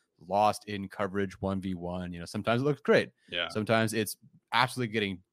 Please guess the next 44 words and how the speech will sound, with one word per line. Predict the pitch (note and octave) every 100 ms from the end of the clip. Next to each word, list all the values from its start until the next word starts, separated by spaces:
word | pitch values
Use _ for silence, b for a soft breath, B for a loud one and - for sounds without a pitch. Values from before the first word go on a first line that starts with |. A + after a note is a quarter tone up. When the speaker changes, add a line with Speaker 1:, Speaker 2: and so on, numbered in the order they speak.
| -
Speaker 1:
torched | C3+ B2+ A2 -
by | G#2
Jahan | G2+ G2+ G#2+ G2+
Dotson | A2+ A2+ G2
on | F#2
a | F#2
double | A2 G2+
move | F#2 F#2 F#2 -
against | F#2 F2+ -
Penn | F#2+ F#2
State. | - D3+ F#2+ - b b b -
He's | F#2
an |
inconsistent | G#2+ B2 A#2+ - A2+ A2
tackler, | - G#2 G#2 G#2+ G2+ G2 -
but | G#2 -
I | B2
think | - C3 A#2+ - b b b
with | G#2+ C#3 C#3+
that | C#3
R | A2+ A2+
A | G#2+
S | G#2
score, | - G#2 G#2 G2+ G2 -
with | G2 A#2 C3+
what | A2+ A#2
he | - A2
does | G#2 G2 F#2+ F2+ G#2 -
well, | G#3+ D#3+ G#2 G2 A2 b b b
I'm | A2
putting | G#2 C#3+ B2
him | A#2
at | G#2
seven, | - G#2+ G#2 F#2+
but | G2
it | F#2+
is | A#2+ A#2 A2
a | - G2+
bit | F#2 F#2+ A2+
of | G#2+
a | G#2
projection | - F#2+ G2+ G2 - G2
for | - E2
sure. | - - A#2 A2+ A#2